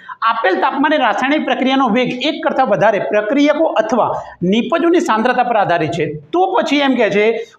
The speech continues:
કોઈ ચોક્કસ તાપમાનની વાત કરી લે છે. રાસાયણિક પ્રક્રિયાનો જે વેગ છે એ કોના ઉપર? તો કે પ્રક્રિયકો ઉપર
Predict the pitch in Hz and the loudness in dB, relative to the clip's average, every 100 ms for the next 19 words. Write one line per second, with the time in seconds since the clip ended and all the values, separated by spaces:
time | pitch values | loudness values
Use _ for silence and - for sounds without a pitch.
0 | - 349 339 277 285 392 392 392 269 262 | -4 -2 0 0 -2 -2 -2 2 2 2
1 | 311 320 302 277 285 285 311 285 220 196 | 2 2 4 4 2 2 0 2 2 0
2 | 202 202 - - 185 196 196 196 302 330 | -2 -6 -14 -10 -4 -2 -2 -2 0 0
3 | 330 330 240 285 294 294 294 247 285 156 | 0 -2 -2 0 0 2 2 2 0 0
4 | 185 294 339 - 285 185 139 - - - | 2 2 2 0 0 0 -2 -4 -10 -16
5 | - - 311 339 359 349 269 - 214 202 | -14 -10 -4 0 2 4 2 2 2 2
6 | 214 - 247 269 254 240 240 285 302 320 | -2 -4 -4 -2 -2 -2 -2 0 2 2
7 | 320 311 311 302 | 2 2 2 2